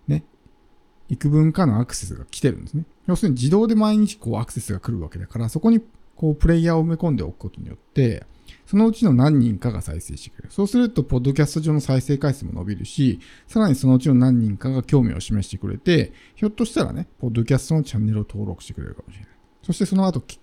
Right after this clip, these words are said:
継続的に聞き続けてくれるかもしれないという風になるんで、ブログ側にとっても、ポッドキャスト側にとってもメリットがあるわけですね。そして今、ブログっていうのはですね、リッチコンテンツ化するのがすごく大事と言われているので、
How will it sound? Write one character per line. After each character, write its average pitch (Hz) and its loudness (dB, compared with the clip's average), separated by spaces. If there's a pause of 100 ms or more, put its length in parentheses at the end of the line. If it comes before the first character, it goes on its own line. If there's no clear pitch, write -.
継 139 2
続 131 -4
的 135 -2
に 165 2
聞 - -6
き - -18
続 123 -6
け 107 -4
て - -16
く - -10
れ 98 -2
る 98 -6
か - -14
も - -14
し - -12
れ 95 -6
な 82 -12
い - -16
と - -20 (520)
い 151 0
う 147 2
風 143 2
に 123 4
な 110 -2
る 90 -10
ん 98 -8
で、 110 0 (440)
ブ 165 2
ロ 247 4
グ 254 2
側 233 0
に 226 4
と 226 0
っ 226 -6
て - -2
も、 185 4
ポ - -4
ッ 139 -2
ド 151 0
キ - -2
ャ 156 2
ス - -8
ト 160 2
側 147 4
に 147 2
と 151 0
っ - -12
て - -4
も 190 0 (320)
メ 135 6
リ 131 2
ッ - -2
ト - -14
が 64 -10
あ 69 -8
る 64 -14
わ - -14
け - -18
で 98 -14
す - -6
ね。 214 -4 (920)
そ 165 -2
し - -12
て 208 -2
今、 208 4
ブ 131 0
ロ 165 2
グ 214 0
っ - -10
て - -4
い 117 2
う - -2
の - -12
は 65 -12
で 64 -10
す - -18
ね、 110 2
リ 117 2
ッ 127 -8
チ - -14
コ 254 4
ン 240 2
テ 247 4
ン 233 4
ツ - -12
化 220 -2
す 220 0
る 220 8
の 156 4
が - -2
す - -6
ご 117 2
く 110 -4
大 98 0
事 117 -8
と 104 -4
言 85 -6
わ 90 -8
れ 92 -8
て - -12
い 80 -8
る 80 -10
の 80 -10
で、 98 -6